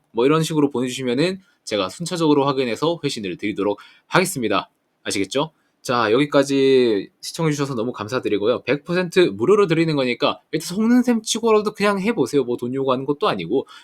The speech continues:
여러분들이 받아서 손해볼 거 절대 없으니까 소-, 연락을 한번 해보세요.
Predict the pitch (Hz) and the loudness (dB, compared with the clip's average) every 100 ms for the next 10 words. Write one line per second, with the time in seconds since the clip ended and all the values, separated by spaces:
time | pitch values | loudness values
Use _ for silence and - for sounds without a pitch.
0 | - 123 151 147 143 - 101 175 160 156 | -4 0 2 2 0 0 2 2 2 0
1 | - 185 190 165 180 - 110 151 170 - | 0 0 0 0 -4 -6 -6 0 -2 -2
2 | 101 - 139 - _ _ - 107 98 131 | -8 -4 -4 -6 _ _ -10 -2 2 2
3 | 135 135 147 180 220 131 104 | 0 -2 -2 -2 -2 -2 -4